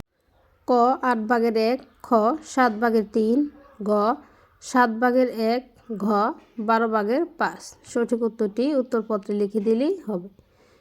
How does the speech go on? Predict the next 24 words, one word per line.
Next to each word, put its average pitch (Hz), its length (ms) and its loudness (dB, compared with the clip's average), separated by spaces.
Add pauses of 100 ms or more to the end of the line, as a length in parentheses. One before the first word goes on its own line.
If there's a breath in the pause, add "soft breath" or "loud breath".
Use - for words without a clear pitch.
(220 soft breath)
দুই 277 120 4
নং 294 180 4
প্রশ্ন 254 300 0
উত্তরে 226 280 0
আছে 240 380 -2
শূন্যস্থান 233 640 0
পূরণ 214 320 0
করো 226 340 -2 (180)
যে 208 220 0
কোনো 233 360 0
দশটি। 190 580 -4 (200)
দশটির 226 380 -2
জন্য 226 360 0 (100)
দশ 233 260 -4
নাম্বার। 190 320 -4 (720)
এক, 233 240 0 (380)
ভাজ্য 233 440 2
সমান 220 300 0
সমান 220 500 -2 (200)
ভাজক 208 480 0
গুণ 220 460 2 (640)
খালিঘর 214 600 2 (420)
যোগ 220 440 0 (120)
বাকশেষ। 190 680 -4